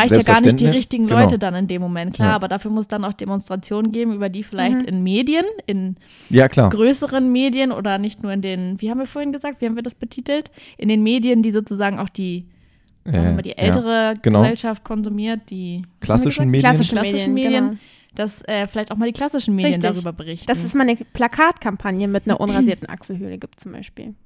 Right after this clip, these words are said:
Speaker 2: Zum Beispiel, aber dafür ist dann zu wenig Budget bei so einem Leuten.
Speaker 3: Genau, weil das halt natürlich, ähm,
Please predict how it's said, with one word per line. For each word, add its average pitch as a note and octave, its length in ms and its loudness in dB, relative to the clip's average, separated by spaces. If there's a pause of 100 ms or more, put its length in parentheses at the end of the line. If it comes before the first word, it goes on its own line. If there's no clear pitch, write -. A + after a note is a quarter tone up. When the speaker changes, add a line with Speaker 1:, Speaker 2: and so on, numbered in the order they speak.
(140)
Speaker 2:
Zum F#2+ 140 -4
Beispiel, A2+ 300 0
aber F2 140 -4
dafür G2 260 0
ist F#2+ 160 -4
dann F#2+ 120 -8
zu G#2 160 -8
wenig G2 220 -6
Budget A2+ 300 -4
bei F2 160 -6
so E2+ 100 -8
einem F2 120 -6
Leuten. F2+ 140 -4
Speaker 3:
Genau, F#4+ 260 2
weil A3 100 2
das A#3+ 140 -4
halt B3 140 -4
natürlich, A3 540 -6
ähm, G#3 560 -4